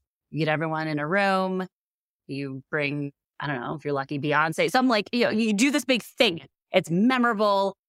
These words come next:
Everyone has an experience. They get goosebumps. They get inspired. They walk away going,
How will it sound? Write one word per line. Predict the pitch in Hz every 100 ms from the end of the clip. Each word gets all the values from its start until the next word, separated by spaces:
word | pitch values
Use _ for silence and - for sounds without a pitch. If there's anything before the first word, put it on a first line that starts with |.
| _
Everyone | 220 208 202
has | 202 185
an | 175
experience. | 147 - - 214 208 208 202 196
They | 143
get | 139 147
goosebumps. | 208 208 208 185 185
They | 165 156 156
get | 151 -
inspired. | 131 - - 233 214 202 196 185 - _ -
They | 190
walk | 196 185 -
away | 190 185 180 180 180
going, | 180 180 175 175